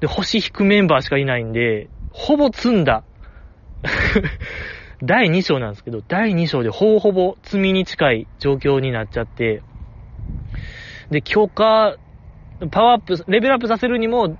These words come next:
うん、そ-、なんか道具がいるんですけども、その道具、道具を集めるミッションもさらにその鍵がいるんですけども、その鍵がなかなか手に入らない。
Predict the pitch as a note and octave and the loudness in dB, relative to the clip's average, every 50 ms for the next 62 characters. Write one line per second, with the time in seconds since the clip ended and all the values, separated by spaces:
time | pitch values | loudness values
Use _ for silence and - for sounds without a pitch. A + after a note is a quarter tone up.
0 | - - F#3+ F#3+ F3+ F3 F3 F3+ F3+ F#3 F#3 - - F#3 G3 F3+ E3+ D3 C#3+ C#3 | -14 -20 -18 -14 -12 -10 -10 -8 -6 -6 -6 0 2 2 2 2 2 0 0 2
1 | C#3 B2+ B2+ D3 F3 G3 F#3+ F3 D3+ C3 B2+ B2 B2 A#2+ A#2+ A#2+ A2+ A#2 A2+ A2 | 0 2 2 4 4 4 4 4 2 2 2 2 0 -2 -4 -4 -6 -6 -6 -8
2 | - - C#3 B2+ B2 A#2+ A#2+ A#2 A2+ D3+ C#3 A#2+ C#3 E3+ C#4 D#4+ E4 E4 C#4 C4+ | -6 -6 -6 -6 -6 -4 -6 -4 -4 -4 -4 0 2 4 4 4 4 2 2 2
3 | C4 A#3 G3 F3 - - - - - - - - - - - - - - - - | 4 2 2 2 0 -10 -20 -20 -20 -20 -20 -20 -20 -20 -20 -20 -20 -20 -20 -20
4 | - - - - - - - - - - - - - D#3 G3 C4 D4 C#4+ B3 A#3 | -20 -20 -20 -20 -20 -20 -20 -18 -16 -16 -12 -6 -2 2 4 4 4 4 4 4
5 | A3 G#3+ G3+ F#3 F3+ F3 E3 D#3+ D#3+ D3+ - - - - G#3+ G#3 - A#3 A#3 A#3 | 6 6 6 6 6 6 4 4 4 2 -2 -6 -2 -2 -2 0 0 -2 0 2
6 | A3 A3 G#3+ G3+ G3+ A#3 B3+ A#3 - - - - A#3 A3+ G#3 G#3 G#3+ A3+ A3 G#3 | 2 2 2 0 0 0 -2 -4 -6 -8 -2 0 2 2 2 0 -2 -4 -6 -8
7 | A3 A3+ A3+ A#3 C4 C#4 - - B3 C#4 D#4 E4+ D#4+ A#3 F#3 - A3 A3+ B3 - | -8 -8 -6 -2 -2 -2 2 2 4 4 4 4 4 2 0 0 0 -2 -2 -2
8 | - - - B3+ A#3 F#3 E3 D#3+ D#3+ D#3 D3+ C#3+ C3+ B2+ - - C#3 C3+ C3+ C3+ | 0 0 2 2 2 2 2 2 0 0 -2 -2 -4 -4 -4 -6 -8 -6 -6 -4
9 | C3 B2 A#2+ C3 C3 A#2+ - - - - B4+ B4 B4 G#4+ A3+ E3 C3+ C3 D#3 G#3+ | -6 -6 -6 -6 -8 -8 -8 -8 -6 -4 -2 0 0 0 0 0 0 0 -2 -2
10 | - - G4+ G4+ G#4 G4+ G4 - D4 F#3+ F3 F3+ G3+ D3 D3+ D3 C3+ A#2+ A2 | -2 -2 -6 -6 -4 -4 -4 -4 -2 -2 -2 0 0 0 0 0 -2 -2 -4